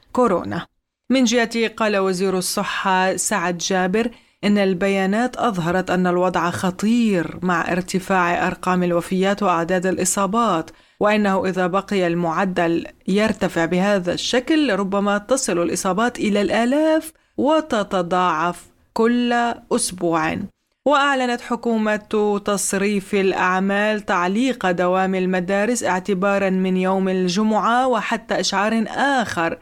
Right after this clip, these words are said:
والتحول إلى التعلم عن بعد في كافة مدارس المملكة. نعم مستمعينا، السلطات كانت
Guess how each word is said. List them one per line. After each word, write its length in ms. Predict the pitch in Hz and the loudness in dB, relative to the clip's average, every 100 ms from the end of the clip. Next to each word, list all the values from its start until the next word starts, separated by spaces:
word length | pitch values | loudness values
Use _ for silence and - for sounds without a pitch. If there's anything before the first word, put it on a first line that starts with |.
| _ _ _ | _ _ _
والتحول 800 | 220 254 262 - 302 247 180 180 | 0 2 2 0 2 2 2 2
إلى 440 | 196 196 196 208 208 | 0 0 0 0 -2
التعلم 800 | 208 220 208 226 233 233 226 220 | -2 -2 0 0 0 0 0 0
عن 380 | 208 247 247 | 0 0 0
بعد 420 | 208 240 240 247 240 | 2 2 2 -2 -4
في 160 | 214 | -8
كافة 420 | 196 220 214 208 202 | -2 -2 -2 -4 0
مدارس 640 | 208 190 165 170 170 - | 0 2 0 0 0 0
المملكة. 800 | 202 233 233 165 143 - 143 - - _ _ - | 2 2 2 0 -4 -4 -2 -2 -6 _ _ -2
نعم 480 | 233 226 214 208 202 | 0 2 0 0 -2
مستمعينا، 1080 | 202 214 208 196 214 202 190 190 160 - 185 | -4 -4 -2 -2 -2 0 0 0 -2 -2 0
السلطات 1120 | 190 190 185 185 214 202 185 254 240 190 185 | 0 0 -2 -2 -2 -2 -2 0 0 0 -2
كانت 840 | - 185 180 185 185 180 190 175 | -2 0 0 0 -2 -2 -2 0